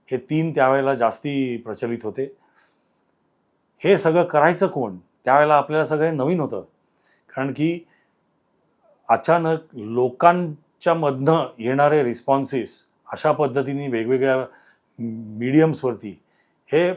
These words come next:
अ, म्हणजे कुठच्याही राजकीय पक्षाने इतक्या मोठ्या प्रमाणात त्यावेळेला वापरलंच नव्हतं. आणि ते सगळं काम करत होतं, ते करणार, अ, म्हणजे ते काम करणारी मीडियम म्हणजे भारतीय जनता पार्टीची सोशल मीडिया सेल. मला आठवते त्यावेळेला मा-,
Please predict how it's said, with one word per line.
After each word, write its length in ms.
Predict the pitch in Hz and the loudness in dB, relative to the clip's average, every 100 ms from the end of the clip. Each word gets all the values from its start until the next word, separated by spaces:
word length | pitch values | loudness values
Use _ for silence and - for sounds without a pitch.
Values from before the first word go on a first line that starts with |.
| - _ | -8 _
अ, 180 | - 147 | -12 -10
म्हणजे 400 | 120 123 123 123 | -10 -10 -6 -6
कुठच्याही 440 | 127 135 - 160 175 | -6 -6 0 0 2
राजकीय 360 | 131 - 170 | 0 0 0
पक्षाने 440 | 151 139 151 147 151 | 0 -2 -4 -4 -6
इतक्या 320 | - - 165 | -8 -4 -2
मोठ्या 280 | 151 135 147 | -2 0 0
प्रमाणात 300 | 143 143 147 | 0 -2 -2
त्यावेळेला 300 | 139 147 147 | -2 -2 2
वापरलंच 500 | 123 - 147 160 143 | 2 2 -2 -4 -8
नव्हतं. 260 | 104 95 85 _ _ _ _ _ _ _ | -12 -12 -18 _ _ _ _ _ _ _
आणि 120 | 127 127 _ - | -8 -8 _ 2
ते 160 | 190 190 | 4 4
सगळं 240 | 170 165 | 4 4
काम 380 | - 139 123 131 | 6 4 2 -2
करत 300 | - 127 120 | 0 0 2
होतं, 320 | 123 120 120 127 _ _ _ _ _ _ | 0 0 -2 -6 _ _ _ _ _ _
ते 140 | 147 147 147 _ - | 2 2 0 _ -2
करणार, 360 | 127 135 147 | 0 2 2
अ, 640 | 143 143 143 120 104 113 110 113 - | 2 -2 -6 -8 -6 -4 -4 -8 -14
म्हणजे 280 | 135 113 123 | -12 -10 -4
ते 80 | 156 | -2
काम 320 | 151 165 170 | 2 2 2
करणारी 520 | 143 135 135 131 131 135 _ - | 0 2 2 0 -4 -10 _ -14
मीडियम 380 | 113 127 135 135 | -4 0 2 0
म्हणजे 420 | 117 117 131 156 156 _ _ - | -2 -4 -4 -6 -10 _ _ -8
भारतीय 400 | 110 120 120 151 | 0 0 2 0
जनता 260 | 131 123 131 | 0 0 -2
पार्टीची 420 | 123 117 123 160 | 0 -2 -6 -8
सोशल 400 | - 120 - 127 | -8 -8 -6 -6
मीडिया 320 | 123 117 117 | -6 -4 -6
सेल. 280 | - 95 82 _ _ _ _ _ _ _ _ _ _ - | -8 -14 -14 _ _ _ _ _ _ _ _ _ _ -2
मला 140 | 147 | 2
आठवते 360 | 143 151 151 160 | 4 2 0 2
त्यावेळेला 260 | 143 147 | 2 0
मा-, 180 | 139 110 | 0 -4